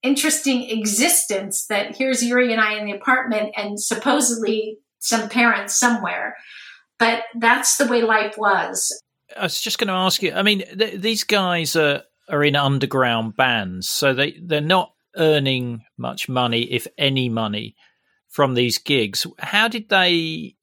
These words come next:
Speaker 2: make a living? What, did they have day jobs?
Speaker 1: Yes. So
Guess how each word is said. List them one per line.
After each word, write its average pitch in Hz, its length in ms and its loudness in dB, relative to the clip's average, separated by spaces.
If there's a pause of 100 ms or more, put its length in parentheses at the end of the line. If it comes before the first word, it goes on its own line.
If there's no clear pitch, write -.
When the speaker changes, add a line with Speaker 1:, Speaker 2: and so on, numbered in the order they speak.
Speaker 2:
make 156 480 -2
a 151 60 0
living? 123 320 0
What, 139 280 -6 (480)
did 151 120 -10
they 165 100 2
have 151 220 -2
day 156 180 4
jobs? 180 680 -6 (260)
Speaker 1:
Yes. - 400 2
So - 380 0